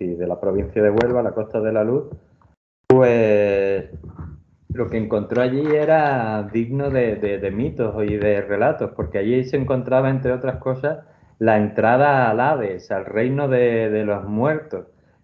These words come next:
Eh, pero también, por ejemplo, cuando vuelve de, de, de esa visita a ese reino de los muertos, eh, pues, eh, es una tierra donde viven ninfas como Calipso,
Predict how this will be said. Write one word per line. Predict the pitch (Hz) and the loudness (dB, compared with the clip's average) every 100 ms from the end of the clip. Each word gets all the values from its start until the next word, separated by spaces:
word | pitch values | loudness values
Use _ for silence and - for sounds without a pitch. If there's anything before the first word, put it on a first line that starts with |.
| _ | _
Eh, | 113 107 104 104 101 95 | -4 2 4 4 2 0
pero | 110 104 101 | -2 -2 -2
también, | 104 98 98 110 131 147 143 143 135 131 127 123 120 | -2 -2 -2 0 0 -2 -4 -6 -4 -4 -4 -6 -4
por | 131 | -4
ejemplo, | 123 127 131 135 147 | -2 -4 -4 -4 -4
cuando | 139 110 104 101 92 | -2 -4 -2 -4 -2
vuelve | 107 117 123 135 135 | -2 0 0 0 2
de, | 127 127 120 | 2 2 0
de, | 120 120 117 | 0 0 -2
de | 117 120 | -2 -2
esa | 120 123 | 0 -4
visita | 110 - 131 123 120 | -2 -2 0 2 2
a | |
ese | 117 120 | 0 -4
reino | 113 120 120 | -2 -2 0
de | 117 | -2
los | 110 | -2
muertos, | 113 131 135 151 156 - - _ _ - | 0 -2 -2 -8 -10 -18 -20 _ _ -4
eh, | 117 107 101 101 98 95 95 92 95 92 92 92 98 98 | 2 4 4 4 2 2 0 -2 -4 -4 -4 -4 -6 -8
pues, | - 104 98 92 - - _ _ 113 | -2 2 2 0 -4 -20 _ _ -2
eh, | 104 95 95 104 101 101 101 | 0 0 0 -2 -2 -2 -2
es | 135 | 0
una | 123 | 0
tierra | 123 123 131 | 2 2 2
donde | 131 131 117 | 2 0 0
viven | 113 120 123 131 120 107 101 95 98 110 107 | 0 0 0 0 0 -2 -4 -8 -6 0 2
ninfas | 123 156 160 - 92 - | 2 0 -2 -4 -6 -2
como | - 104 107 104 104 107 101 | 0 2 4 4 4 2 0
Calipso, | - 107 131 - - 104 | -4 -2 -4 -6 -10 -10